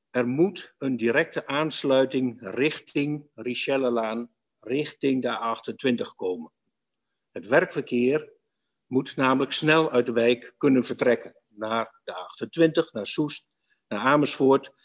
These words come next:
En voor de veiligheid is het ook van belang dat brandweer, ambulances enzovoort meteen in de wijk kunnen komen.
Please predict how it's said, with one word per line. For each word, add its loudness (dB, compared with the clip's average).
En 2
voor -2
de 2
veiligheid 4
is -4
het -6
ook 0
van -6
belang -4
dat -4
brandweer, 2
ambulances 4
enzovoort 0
meteen 2
in 0
de -2
wijk 4
kunnen -2
komen. -12